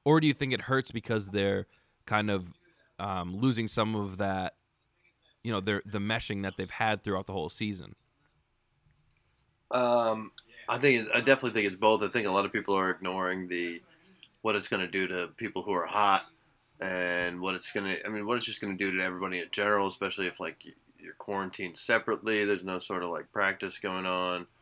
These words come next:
Speaker 2: Just, like, keeping yourself physically fit or letting your injuries get better. It's weird. I, I think, I don't know. I think it's, it's, it's interesting. It's, it's like, uh,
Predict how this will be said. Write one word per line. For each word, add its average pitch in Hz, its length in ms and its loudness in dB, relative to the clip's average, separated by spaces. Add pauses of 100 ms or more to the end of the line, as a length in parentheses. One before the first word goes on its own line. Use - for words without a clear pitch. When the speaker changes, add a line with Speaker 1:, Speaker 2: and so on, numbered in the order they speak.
(340)
Speaker 2:
Just, - 200 -8
like, 80 160 -4
keeping 95 300 -8
yourself 90 380 -4
physically 90 380 -6
fit 90 440 -4
or 82 80 -6
letting 87 260 -6
your 80 120 -8
injuries 87 600 -8
get 85 220 -8
better. 85 260 -2
It's 110 220 -4
weird. 131 380 0
I, 107 240 4
I - 40 4
think, 147 320 0 (1160)
I 123 100 0
don't 147 80 2
know. 135 80 8
I 95 120 4
think 127 180 2
it's, - 260 -6 (340)
it's, - 400 -4
it's - 200 -4
interesting. 135 580 0
It's, - 240 -6
it's 107 480 -2
like, 107 320 2
uh, 98 220 2